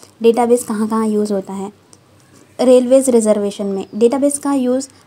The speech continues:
railways reservation में ticket booking, train की departure और arrival जानकारी को स्टोर करने के लिए किया जाता है। लाइब्रेरी में, लाइब्रेरी में बहुत सारी बुक्स होती है, उनका record किसी register में रखना मुश्किल होता है,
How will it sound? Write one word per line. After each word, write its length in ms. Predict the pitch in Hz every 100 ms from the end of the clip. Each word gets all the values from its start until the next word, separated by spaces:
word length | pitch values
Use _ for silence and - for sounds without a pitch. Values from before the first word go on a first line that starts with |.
| -
railways 400 | 226 233 247 240
reservation 640 | 226 226 226 226 220 233
में 160 | 226 233
ticket 200 | 233 247
booking, 440 | 233 233 233 233
train 340 | 233 233 226 220
की 280 | 240 240 233
departure 600 | 220 214 202 208 226 233
और 200 | 240 240
arrival 460 | 220 208 202 220
जानकारी 420 | 226 208 208 214
को 120 | 214 240
स्टोर 260 | 240 208
करने 240 | 214 202 196
के 100 | 202
लिए 120 | 202 -
किया 120 | 190
जाता 240 | 190 190
है। 140 | 196 190 _ _ _ _ -
लाइब्रेरी 500 | 233 240 262 294 277
में, 200 | 254 277 -
लाइब्रेरी 400 | 233 214 220 247
में 160 | 262 240
बहुत 240 | 226 240
सारी 240 | - 240 247
बुक्स 320 | 220 233 233
होती 220 | 226 226
है, 180 | 226 226
उनका 260 | 226 226 233
record 360 | 226 233 226
किसी 260 | - 233 247
register 420 | 226 226 233 240
में 160 | 233 233
रखना 260 | 220 233
मुश्किल 300 | 226 220 254
होता 220 | 233 220
है, 140 | 220